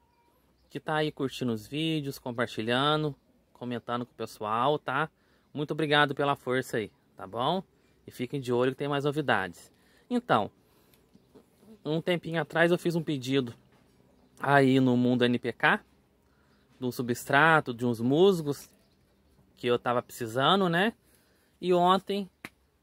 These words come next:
eu peguei ele, que eles deixaram aqui,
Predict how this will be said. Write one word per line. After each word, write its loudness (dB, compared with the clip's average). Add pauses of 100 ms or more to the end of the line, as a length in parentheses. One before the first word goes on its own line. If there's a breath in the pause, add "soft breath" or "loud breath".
(520)
eu 0
peguei -2
ele, 0
que -16
eles -6
deixaram 4
aqui, -4